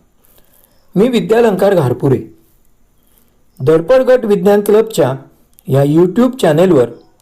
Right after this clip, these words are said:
आपलं सर्वांचं मनपूर्वक स्वागत आहे. रिचर्ड डॉकिन्स यांनी उत्क्रांती विषयावर पाच व्याख्याने दिली.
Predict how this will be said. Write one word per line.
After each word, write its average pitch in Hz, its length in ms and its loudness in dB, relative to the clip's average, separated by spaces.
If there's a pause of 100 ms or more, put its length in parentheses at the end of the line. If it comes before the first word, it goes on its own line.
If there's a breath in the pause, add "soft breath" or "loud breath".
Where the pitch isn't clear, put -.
(580)
आपलं 151 300 -4
सर्वांचं 147 840 0 (480 loud breath)
मनपूर्वक 135 760 0 (160)
स्वागत 110 480 -4
आहे. 123 100 -16 (2250)
रिचर्ड 233 280 -2
डॉकिन्स 247 560 0
यांनी 220 180 2
उत्क्रांती 233 540 -2
विषयावर 170 640 0
पाच 196 360 -4
व्याख्याने 139 460 0
दिली. 170 480 -4